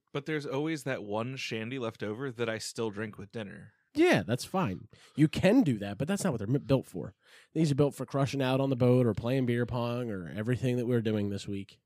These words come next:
Speaker 1: See, like, I, I'll tell you that, like, some of the lemon or summer shandies, the citrusy ones, are good if you have, like, peas and pasta and it's a little, uh, a little greasy, a little
Speaker 2: It's
Speaker 1: oily.
Speaker 2: the worst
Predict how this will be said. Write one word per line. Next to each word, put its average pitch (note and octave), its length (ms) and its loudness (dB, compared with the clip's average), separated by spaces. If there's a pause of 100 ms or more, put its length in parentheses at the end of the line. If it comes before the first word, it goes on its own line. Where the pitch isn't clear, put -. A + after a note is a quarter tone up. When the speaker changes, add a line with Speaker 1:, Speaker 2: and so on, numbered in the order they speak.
(120)
Speaker 1:
See, B2+ 220 -10
like, A2+ 260 -8
I, A#2 160 -12
I'll B2+ 140 -6
tell C#3 200 -6
you A2 140 -4
that, G2+ 160 -8
like, F#2+ 220 -10 (340)
some B2+ 220 -10
of A2 80 -10
the G#2+ 80 -8
lemon A2+ 340 -8
or G2 140 -10
summer G#2+ 360 -10
shandies, G#2+ 420 -14
the G#2+ 60 -16
citrusy A#2+ 500 -12
ones, C#3 460 -10
are A2 120 -10
good A2+ 480 -8
if G2+ 160 -14
you G#2 80 -10
have, G2+ 180 -10
like, F#2 200 -14
peas A2 280 -16
and A2 140 -14
pasta A2+ 440 -12
and G2+ 60 -14
it's - 120 -16
a G2+ 40 -14
little, G#2 300 -10
uh, G2+ 300 -14
a A#2 60 -20
little A2 180 -16
greasy, A#2 440 -12
a - 400 -20
little A2 160 -8
Speaker 2:
It's A#2+ 80 -4
Speaker 1:
oily. C#3 220 -12 (140)
Speaker 2:
the A2+ 100 -6
worst G2 360 -4